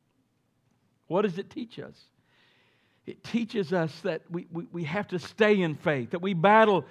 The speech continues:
we battle our doubts, and as they battle their doubts. But you know what? It's, we all have moments of doubt.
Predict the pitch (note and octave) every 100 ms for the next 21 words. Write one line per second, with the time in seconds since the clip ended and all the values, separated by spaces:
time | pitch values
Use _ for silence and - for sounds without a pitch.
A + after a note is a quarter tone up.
0 | - - G3 D#3+ G3+ A3 G#3+ F#3 D#3+ E3
1 | D#3+ C3 - - D#3 F3 F#3+ D3+ G#3 A#3
2 | F#3 F#3+ E3+ D3+ C3+ - - F#3 F#3+ D#3
3 | D#3+ C3 - - _ _ - D#3+ F3+ G3
4 | F#3+ G3 C#3 C#3+ C3+ - _ _ _ _
5 | _ _ - F3 - G3+ G3+ F#3 D3+ D3+
6 | C#3 C3 C#3+ A#2 A#2+ A#2 -